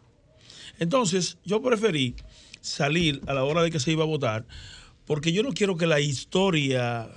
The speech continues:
registre mi nombre en un episodio oscuro como que en momento que se aprueba un,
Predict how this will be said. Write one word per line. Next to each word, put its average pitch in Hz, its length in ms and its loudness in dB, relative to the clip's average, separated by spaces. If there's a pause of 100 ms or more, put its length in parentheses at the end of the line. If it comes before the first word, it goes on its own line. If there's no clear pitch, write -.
(100)
registre 139 680 2
mi 131 140 2
nombre 131 520 0
en 123 80 0
un 151 140 0
episodio 143 580 0
oscuro 131 540 -2 (120)
como 147 460 2
que 131 380 -2 (640)
en 131 180 2
momento 165 460 2
que 170 80 -2
se 156 180 0 (300)
aprueba 143 720 2 (240)
un, 151 380 -6